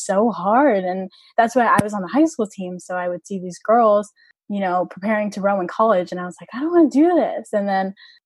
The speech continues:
I didn't do anything for a couple of years. And tenth grade in high school, I was like, "I wanna do it again. Like, I miss it." And so I ended up joining again. And yeah, and so it's led me to Jacksonville University,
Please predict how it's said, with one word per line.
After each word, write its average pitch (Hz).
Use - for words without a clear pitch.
I 185
didn't 233
do 254
anything 220
for 185
a 180
couple 196
of 190
years. 202
And 180
tenth 202
grade 196
in 175
high 196
school, 175
I 170
was 170
like, 165
"I 185
wanna 180
do 196
it 185
again. 170
Like, 185
I 190
miss 262
it." -
And 180
so 185
I 180
ended 185
up 180
joining 208
again. 190
And 196
yeah, 262
and 190
so 185
it's -
led 180
me 196
to 208
Jacksonville 196
University, 214